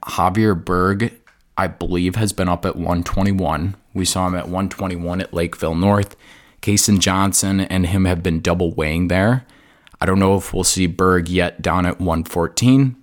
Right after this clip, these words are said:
but he's ranked there, and at some point I will expect him to be down there. The rest of the Chatfield lineup is pretty straightforward, maybe with a little bit of flexibility up top.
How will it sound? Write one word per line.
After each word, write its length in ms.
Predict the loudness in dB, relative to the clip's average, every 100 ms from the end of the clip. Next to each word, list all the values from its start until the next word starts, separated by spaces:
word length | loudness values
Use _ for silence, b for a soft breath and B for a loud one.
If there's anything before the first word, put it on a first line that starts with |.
| _
but 100 | -2
he's 220 | -2 0
ranked 320 | 0 0 0
there, 320 | 0 2 0 -2
and 140 | -4
at 100 | -2
some 240 | 0 0 -2
point 280 | -2 -2 -4
I 60 |
will 280 | 0 0 0
expect 520 | -2 -4 -2 -4 0
him 200 | 0 0 b b b b -8
to 80 | 0
be 120 | 2
down 340 | 2 2 2
there. 340 | 2 2 2 -4 b b b b b b b
The 80 | 0
rest 360 | 2 2 0 -2
of 60 |
the 80 | -2
Chatfield 640 | -2 0 -2 -2 -4 -4 -2
lineup 440 | 0 2 2 0 -10
is 220 | -4 -4 -4
pretty 460 | -2 0 2 2
straightforward, 960 | 0 2 0 0 0 2 4 2 2 -2
maybe 480 | -2 2 4 6 6
with 220 | 4 2
a 40 |
little 300 | 0 2 2
bit 160 | 2 0
of 80 | -2
flexibility 720 | -2 -2 -2 0 0 2 0
up 160 | -2
top. 500 | -4 0 0 -2 -10